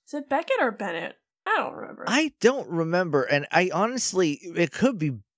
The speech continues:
Speaker 2: both. It could be either. Um,
Speaker 1: Yeah, I wrote down Bennett and Beckett. The f-, that guy. Fuck it, who cares?
Speaker 2: he, the, he's. I remember in, so in one ninety-three,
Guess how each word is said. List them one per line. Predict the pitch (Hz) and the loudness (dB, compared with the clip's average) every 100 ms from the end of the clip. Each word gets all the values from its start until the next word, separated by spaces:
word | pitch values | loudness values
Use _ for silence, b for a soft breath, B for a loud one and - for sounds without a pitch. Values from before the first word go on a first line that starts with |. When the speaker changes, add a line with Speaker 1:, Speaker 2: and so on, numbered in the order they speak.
| _ | _
Speaker 2:
both. | 120 120 107 151 - | 2 2 2 -2 -2
It | - 214 | -2 -2
could | - 254 202 | 2 0 2
be | 175 135 | -2 2
either. | 123 131 135 131 127 - | 2 2 2 2 0 2
Um, | 143 127 123 117 117 | 2 4 2 0 -4
Speaker 1:
Yeah, | - | 0
I | 262 | 2
wrote | 254 330 427 | 4 2 6
down | 392 294 | 6 6
Bennett | 262 262 302 277 | 2 4 2 4
and | 262 254 | 2 2
Beckett. | 262 320 339 302 - _ _ _ - | 2 0 2 0 -2 _ _ _ -8
The | 415 | -4
f-, | - - - | -4 -6 -2
that | 339 320 320 | 2 2 2
guy. | 208 190 | 0 0
Fuck | 240 359 370 | -2 -4 -2
it, | 285 | -2
who | 277 | -2
cares? | - - 226 | -4 -4 -2
Speaker 2:
he, | 240 | 0
the, | 202 190 220 | 0 0 0
he's. | 226 220 196 190 | 2 2 2 0
I | 160 185 | 4 4
remember | 208 233 | 4 2
in, | 202 196 165 165 | 2 2 0 0
so | 151 165 | 2 4
in | |
one | 165 214 | 4 2
ninety-three, | 214 175 151 160 147 120 104 | 4 2 2 2 2 0 -4